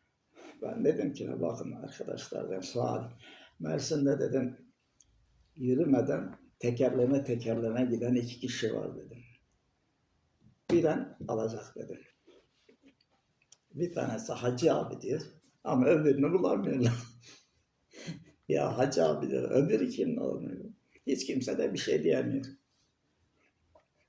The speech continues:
Onun biri de ben dedim ben. <laughs> Bir kahkaha attılar, hepsi beraber. Ya bana cesaret edemiyorum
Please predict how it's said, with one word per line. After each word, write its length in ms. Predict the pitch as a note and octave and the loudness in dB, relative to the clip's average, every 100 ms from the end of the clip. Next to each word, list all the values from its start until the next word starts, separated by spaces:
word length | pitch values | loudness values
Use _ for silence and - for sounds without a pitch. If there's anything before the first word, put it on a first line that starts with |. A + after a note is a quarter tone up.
| _ _ _ - - - _ - - - - - - | _ _ _ -20 -20 -20 _ -20 -20 -20 -20 -20 -12
Onun 320 | - - - D#3 | -6 -2 0 6
biri 240 | D3 D#3 | 8 10
de 180 | C#3+ C3+ | 8 8
ben 220 | D3 D3 | 8 8
dedim 320 | B2+ B2 A#2+ | 8 8 8
ben. 520 | B2 - - - - | 6 4 -2 -4 0
<laughs> 100 | - - - - - - - - - - - A#3 - - A3 - - | 0 0 -12 -18 -20 -20 -14 -12 -12 -14 -6 -4 -4 -2 0 0 -2
Bir 200 | A3 G3 | -4 -4
kahkaha 960 | - - B2+ - C3+ B2 A#2 - C3+ - | -4 -4 -2 2 2 2 0 0 0 0
attılar, 560 | - - - A#2+ A2+ D#3 | -2 -4 0 4 6 4
hepsi 240 | D3+ C#3 | 4 2
beraber. 440 | C3+ E2+ E2+ - - - | 4 4 0 -4 -8 0
Ya 280 | - - | 2 2
bana 300 | C3 C3+ E3+ | 2 0 0
cesaret 540 | D#3 C3 C3 D#3+ D#3 D3+ | 4 4 4 4 4 6
edemiyorum 460 | D3 E3+ D#3+ C3+ | 6 6 8 6